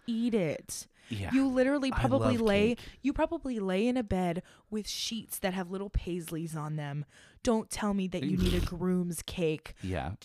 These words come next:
Speaker 1: Tell me what your linens look like, sir.
Speaker 2: <laughs>
Speaker 1: I guarantee you that they're not manly. What
Speaker 2: Yeah.
Speaker 1: does your bedspread look like? What does it look like? If your bedspread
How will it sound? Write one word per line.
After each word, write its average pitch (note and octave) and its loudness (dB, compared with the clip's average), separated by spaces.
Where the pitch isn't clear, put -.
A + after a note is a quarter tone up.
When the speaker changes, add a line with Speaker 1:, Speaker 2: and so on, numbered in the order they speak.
Speaker 1:
Tell B3+ 0
me A#3+ -2
what A3 -2
your G3 0
linens F3+ -2
look F3 0
like, E3 2
sir. D3+ 4
Speaker 2:
<laughs> - -10
Speaker 1:
I G#3+ 6
guarantee G3+ 2
you F#3 2
that F3+ -4
they're E3+ 0
not E3+ -2
manly. C#3+ -6
What - -8
Speaker 2:
Yeah. G#3+ 4
Speaker 1:
does A3 0
your G#3 0
bedspread F3+ -2
look E3+ -4
like? - -8
What G3+ 6
does G3 4
it G#3 4
look F3 0
like? D#3 -2
If A3 2
your B3 4
bedspread A3 2